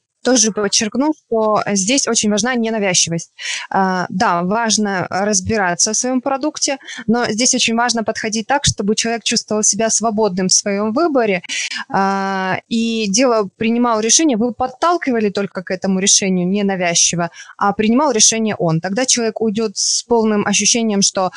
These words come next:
он сам принял решение на основании там каких-то там аргументов, и он будет доволен в, в общем качеством покупки.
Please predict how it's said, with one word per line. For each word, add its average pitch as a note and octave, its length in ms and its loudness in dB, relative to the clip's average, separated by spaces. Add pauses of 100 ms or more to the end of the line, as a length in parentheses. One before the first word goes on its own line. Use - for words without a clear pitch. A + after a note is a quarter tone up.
(140)
он A3 140 2
сам G3+ 240 2
принял F#3 320 -2
решение D#4+ 500 2 (180)
на G#3 120 0
основании G#3 440 0
там F3+ 200 -2
каких-то - 340 -6
там F3+ 180 -2
аргументов, A#3+ 540 0 (220)
и A3 80 2
он A#3 100 4
будет G#3 240 0
доволен G#3+ 580 2
в, F#3 380 -2
в G3+ 80 2
общем A3+ 240 2
качеством G3 500 0
покупки. E3+ 640 -6